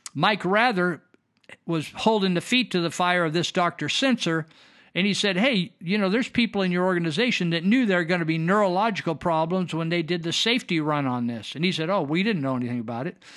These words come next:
And then they brought in this other doctor who sa-, who did all the surveillance. He said, "I told everybody they were gonna have neurological, you know, pushback on this. People are gonna have problems, neurological problems,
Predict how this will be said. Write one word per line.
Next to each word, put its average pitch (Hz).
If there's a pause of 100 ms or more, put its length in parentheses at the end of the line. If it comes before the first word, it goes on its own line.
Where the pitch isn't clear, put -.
(340)
And 175
then 208
they 190
brought 190
in 180
this 165
other 165
doctor 180
who 170
sa-, 165
who 170
did 214
all 185
the 165
surveillance. 165
He 175
said, 190
"I 202
told 247
everybody 165
they 165
were 165
gonna 170
have 170
neurological, 185 (960)
you 165
know, 170
pushback 180
on 139
this. 175
People 202
are 190
gonna 196
have 196
problems, 202
neurological 180
problems, 110